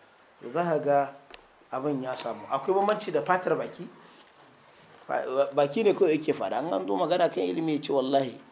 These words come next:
ita dai abin nan." Amma ba a ga abin zahiri a ƙasa ba. Na uku, sihhatu niyyati wal ikhlas. Ya zama ne yana da gana-, yana da nagartacciyar niyya. Niyyar mai kyau ce.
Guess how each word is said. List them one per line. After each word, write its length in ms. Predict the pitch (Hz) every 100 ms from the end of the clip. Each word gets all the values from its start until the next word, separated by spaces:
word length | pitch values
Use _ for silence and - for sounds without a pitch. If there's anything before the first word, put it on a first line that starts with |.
| - - - - - - - - - - _ _ _ _ _ -
ita 280 | - - 160
dai 380 | 151 165 165 165
abin 280 | 139 131 131
nan." 120 | 120 -
Amma 260 | 120 170 185 185 185 139
ba 200 | 143 139
a 80 | 135
ga 180 | 185
abin 260 | 156 143 160
zahiri 440 | 151 170 170 147 151
a 80 | -
ƙasa 300 | 113 - -
ba. 80 | - - _ _ - - _ _ _ - - - -
Na 120 | 170
uku, 380 | 196 196 - 117 - -
sihhatu 600 | - - 196 - 190 185
niyyati 760 | 156 185 196 165 202 196 214 220
wal 160 | 143 143 135
ikhlas. 580 | - 135 120 104 - - - - - - - -
Ya 100 | 131
zama 200 | 151 180
ne 100 | 180
yana 160 | 180 170
da 80 | 143
gana-, 360 | 127 131 131 - 123 -
yana 280 | 135 180 175
da 140 | 147 139
nagartacciyar 840 | 131 127 139 - 170 - - 170
niyya. 400 | 175 175 180 - - - - - - - _ -
Niyyar 420 | 151 190 202 170
mai 180 | 156 135
kyau 200 | 135 175 -
ce. 160 | -